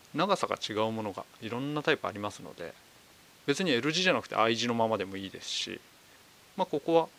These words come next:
好みでいいんじゃないかなと。こうでもいいし、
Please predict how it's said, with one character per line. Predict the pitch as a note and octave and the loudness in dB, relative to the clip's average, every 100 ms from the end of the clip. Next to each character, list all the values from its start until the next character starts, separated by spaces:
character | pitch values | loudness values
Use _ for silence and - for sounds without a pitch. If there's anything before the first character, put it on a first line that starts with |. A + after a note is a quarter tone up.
| - - | -20 -6
好 | - D3+ | 2 2
み | F#2+ | 2
で | F2+ - - - - - | -6 -14 -18 -20 -20 -6
い | B2+ | -4
い | |
ん | |
じ | G#2+ | -2
ゃ | |
な | - | -6
い | - | -4
か | A2 | 0
な | G2 | 0
と。 | - - - - - - - - - - - | -2 -12 -14 -14 -20 -20 -20 -20 -20 -20 -12
こ | - G2+ | -4 -4
う | F2+ | -4
で | G2 | -8
も | G2+ | -10
い | C#3 | -6
い | A#2+ | -2
し、 | - - | -2 -2